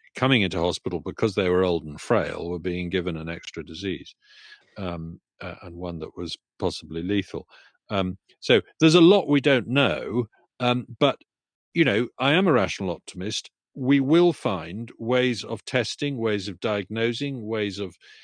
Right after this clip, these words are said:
contact tracing, but also ways of curing, you know, ways of treating people, and eventually ways of preventing it through vaccination. Um, uh, it's come as quite a shock to me and others to find out just how slow we still are at developing vaccines.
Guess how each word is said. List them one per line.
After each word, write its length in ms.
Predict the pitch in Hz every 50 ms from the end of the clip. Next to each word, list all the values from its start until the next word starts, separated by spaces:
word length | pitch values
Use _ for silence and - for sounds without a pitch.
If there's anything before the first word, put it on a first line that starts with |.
| - _ _ -
contact 480 | - 131 131 123 - 131 123 - -
tracing, 500 | - - 123 120 113 - - 139 143 135 - - - _ _ _ _
but 120 | - 151 156
also 440 | 160 156 170 160 - - 156 131 120
ways 260 | 117 120 110 101 92
of 160 | 95 - _
curing, 580 | - - - 135 123 120 120 127 151 190 240 233 - _ _ _ _ _ _ _ _ _ _ _
you 140 | _ 139 127
know, 160 | 110 82 98
ways 360 | 107 107 110 110 107 113 101 104
of 120 | 110 101
treating 600 | - - - - 135 131 - - 160 160 160 151 - _ _ -
people, 360 | 151 139 - - 156 175 180 _ _ _ _ _ _ _ _ -
and 160 | 190 196 175
eventually 680 | 156 156 190 233 233 - - - 90 85 101 131 151
ways 460 | 143 120 127 135 127 127 127 110 - -
of 220 | - 117 117 113 - _
preventing 460 | - 107 95 113 113 107 - - 92
it 140 | 95 90 - -
through 220 | - - 107 92
vaccination. 720 | 92 95 87 - - - 95 92 90 85 - - - - - _ _ _ - - _ _ _
Um, 380 | - 110 101 95 95 98 95 - - _ _ _ _ _ _ -
uh, 180 | 113 110 - - - _ _
it's 200 | 139 139 120 - - _ _ -
come 220 | - - 233 247
as 100 | 240 202
quite 380 | - - - - 247 254 226 -
a 80 | 220
shock 500 | 175 - - - 220 156 - - _ - -
to 100 | - 143
me 300 | 127 127 135 151 147 143
and 100 | 135 131
others 320 | 127 117 95 78 80 90 -
to 120 | - 107
find 280 | - - 131 123 120 120
out 140 | 117 98
just 260 | - 135 131 120 - -
how 140 | 135 123
slow 340 | 110 - - - 143 135 123
we 140 | 117 117 117
still 340 | - - - - 120 107 107
are 220 | 104 101 95 95
at 100 | 92 85
developing 480 | 92 101 95 101 95 90 - 90 85 82
vaccines. 720 | 107 95 90 - - - - 80 76 - - - - -